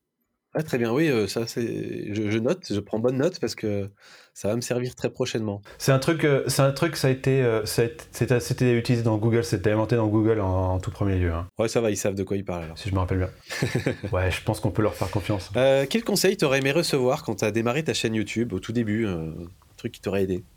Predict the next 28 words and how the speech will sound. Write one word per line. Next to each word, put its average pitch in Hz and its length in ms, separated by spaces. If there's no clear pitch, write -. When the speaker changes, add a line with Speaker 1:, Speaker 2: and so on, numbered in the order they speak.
Speaker 2:
Euh, 101 260
tout 98 120
le 143 60
monde 160 80
s'en 170 100
fout. 196 220
Speaker 1:
C'est-à-dire ? 117 400
Tu - 100
peux 120 80
expliquer 113 320
un 113 40
peu 107 120
plus ? 165 260
Speaker 2:
C'est-à-dire 107 180
que, 107 400
bah, 113 80
tu, - 160
<laughs> - 420
tu, - 180
tu - 140
peux 139 120
faire 139 220
ce - 80
que - 80
tu 160 220
veux. 156 260
Euh, 101 920
c'est, - 260